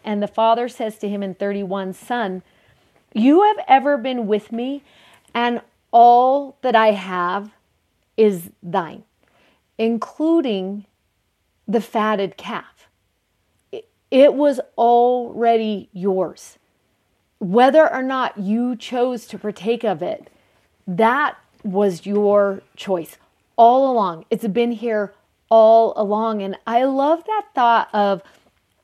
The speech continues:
that grace, that gift of grace at the table. It was there for both boys equally. That fatted calf was there for both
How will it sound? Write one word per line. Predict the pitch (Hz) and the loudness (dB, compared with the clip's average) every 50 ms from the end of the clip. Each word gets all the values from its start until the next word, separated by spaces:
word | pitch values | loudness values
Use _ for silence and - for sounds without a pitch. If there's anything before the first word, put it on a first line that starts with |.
| _ _ _ _ _ - | _ _ _ _ _ -2
that | 175 214 214 202 - - 202 - | 0 2 2 2 0 -4 -12 -8
grace, | - 190 202 185 160 151 - - - - - _ _ _ _ _ _ _ _ _ | -2 0 0 0 0 -4 -8 -14 -20 -20 -20 _ _ _ _ _ _ _ _ _
that | 226 220 220 - - 214 185 - | 2 2 2 0 -4 -10 -10 -4
gift | - 254 254 277 294 285 - - - - - | 2 4 4 4 4 2 -2 -10 -20 -6 -2
of | - 233 202 185 170 | -2 -2 0 -2 -8
grace | - - 208 208 190 185 180 - - - - _ _ - | -4 0 2 2 2 2 0 -4 -10 -18 -20 _ _ -10
at | 190 - | -6 -6
the | 190 175 | -8 -8
table. | - 175 196 190 185 165 170 165 - - _ _ _ _ _ _ _ _ _ _ _ _ | -4 -4 -2 -2 -2 -2 -4 -6 -8 -10 _ _ _ _ _ _ _ _ _ _ _ _
It | - 240 | 2 2
was | 233 233 262 208 202 180 | 4 4 2 0 -2 -2
there | 165 233 226 233 233 233 240 254 247 | 0 2 2 4 4 4 2 0 -4
for | 214 - - 233 202 | -8 -8 -6 -6 -6
both | 165 _ - 202 190 190 190 185 170 165 _ _ - _ _ _ | -6 _ 0 0 2 2 2 -2 -4 -10 _ _ -20 _ _ _
boys | - 196 175 170 156 151 - - - - _ _ _ _ _ _ _ _ _ | -4 -2 -2 -2 -2 -6 -12 -20 -20 -20 _ _ _ _ _ _ _ _ _
equally. | - 240 233 214 - 226 214 190 175 170 | 0 0 0 2 0 0 2 2 0 2
That | 156 202 - - - | 2 2 2 0 -2
fatted | - _ _ 269 262 277 294 302 330 285 - | -8 _ _ 0 0 2 0 -2 -4 -4 -8
calf | - - 240 - 202 233 262 - _ _ _ _ _ _ _ _ _ | -12 -8 -6 -6 -4 -6 -8 -10 _ _ _ _ _ _ _ _ _
was | 196 226 240 180 185 180 | -2 -2 -2 -2 0 0
there | 226 226 226 240 240 226 | 2 4 4 4 2 -2
for | 233 - 220 208 | -4 -6 -6 -6
both | 175 - _ - 214 220 220 233 233 233 214 _ | -6 -8 _ 0 2 2 2 0 -2 -6 -12 _